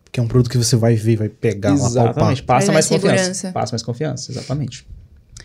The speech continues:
Speaker 3: E, e, e, tipo assim, agora eu voltei em outras perguntas, eu ia finalizar, <laughs> mas agora me veio uma pergunta. É, pra produto físico, a estratégia de afiliado é a mesma? Tipo, criar conteúdo, postar
Speaker 2: Exatamente.
Speaker 3: conteúdo sobre aquele livro?
Speaker 2: É,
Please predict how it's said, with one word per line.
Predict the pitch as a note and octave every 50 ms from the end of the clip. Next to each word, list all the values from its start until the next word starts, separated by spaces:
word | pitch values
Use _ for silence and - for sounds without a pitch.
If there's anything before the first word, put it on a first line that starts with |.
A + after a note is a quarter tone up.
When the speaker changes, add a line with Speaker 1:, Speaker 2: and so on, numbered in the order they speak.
| - -
Speaker 3:
E, | - A3+ A3 - -
e, | A#3+ A#3 G3+ G#3 A3 A3
e, | G#3
tipo | G#3+ - - B3+ C4+
assim, | C4 C4 G#3 F#3+ - - - _
agora | - G3 F#3 G#3 A3 G#3+
eu | G#3+
voltei | G3 G#3+ A3+ A3 A3 G#3 F#3+
em | F#3+ F#3+
outras | G3 G3+ A3 A3 A3
perguntas, | - A3+ G3+ F#3 F#3 -
eu | - -
ia | E3 A#2
finalizar, | - - A#2 - C#3+ C#3 - - - - F#3
<laughs> | G3
mas | G3 F#3+
agora | G3 F#3+ G3 G3 G3 F#3
me | F#3+ G3 G3+ G3+
veio | G3 F#3+ F#3
uma | F#3+
pergunta. | F#3 G#3 G3+ G3 F3+ F3+ F3+ - - - - - - -
É, | - G3+ G3+ G#3 G#3 G3+ G3 G3
pra | G3+ A#3
produto | - C#4+ D4 B3+ C#4 C#4+
físico, | C#4+ - - A#3+ G#3+ F3+ F3 F3+ F3+ -
a | F#3
estratégia | G3 - G3+ G#3+ A3 A3 G3+ G3+ G#3 G#3 G3
de | F#3+ G3+
afiliado | G3 - - G#3 G3+ F#3+ F3+ F3 F#3
é | F#3
a | F#3
mesma? | F#3 F3+ G3 A#3+ B3 A3+ G3+
Tipo, | G3+ - - -
criar | - G3 F#3+ F#3 G3+
conteúdo, | G3 G#3+ G#3 G3 G3 F3 E3 E3+ F#3+ A3 A#3+ B3+ B3+ B3+ B3 A3 G#3+ A3 A3+ A3+ A3 A3 A3 - - _ _ - _ _ _ _ _ _ _ _ - _ _ - - -
postar | - - - A#2+
Speaker 2:
Exatamente. | A2 F#3+ - - - - -
Speaker 3:
conteúdo | G3+ G3 G3 F#3+ G3
sobre | - - G3+ F#3+ G3
aquele | G3 - F#3 F3
livro? | E3 F3 F#3+ G#3 A#3+ B3+ B3+ B3+ B3 A#3+ A3+ G#3+ A3 G#3+ G#3+ G#3+ G#3+
Speaker 2:
É, | A3 A3